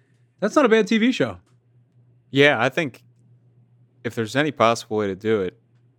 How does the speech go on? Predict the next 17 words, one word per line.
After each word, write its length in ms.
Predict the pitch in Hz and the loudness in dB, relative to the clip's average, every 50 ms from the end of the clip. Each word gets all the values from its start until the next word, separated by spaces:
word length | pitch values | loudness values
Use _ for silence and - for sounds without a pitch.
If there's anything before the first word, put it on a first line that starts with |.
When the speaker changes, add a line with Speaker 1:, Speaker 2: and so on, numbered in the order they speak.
| _ _ _ _ _ _ _ _ _ | _ _ _ _ _ _ _ _ _
Speaker 2:
getting, 360 | 123 113 110 113 117 110 101 | -2 -2 -2 -2 -4 -6 -8
uh, 220 | 98 95 92 92 92 | -10 -10 -12 -12 -14
somebody 380 | - - 113 101 98 98 101 | -14 -12 -12 -12 -10 -10 -10
in 100 | 101 95 | -12 -12
a 60 | 90 | -12
whale, 360 | 87 92 98 98 95 95 92 98 | -10 -8 -6 -6 -6 -6 -8 -8
maybe 240 | 113 151 190 254 277 | -8 -8 -8 -6 -8
you 40 | 254 | -10
can 140 | - 247 220 | -10 -10 -12
just 220 | - - - - | -12 -14 -16 -10
simulate 480 | - - 147 156 143 110 101 - - - | -6 -6 -4 -4 -6 -6 -8 -10 -10 -12
the 80 | 95 | -12
whole 120 | 87 87 85 | -12 -12 -12
thing, 260 | - - 90 85 87 | -14 -14 -14 -12 -10
although 240 | 90 101 110 117 117 | -8 -6 -4 -4 -2
that 220 | 110 120 120 110 104 | -2 -2 -2 -2 -2
would, 180 | 104 98 - | -4 -6 -8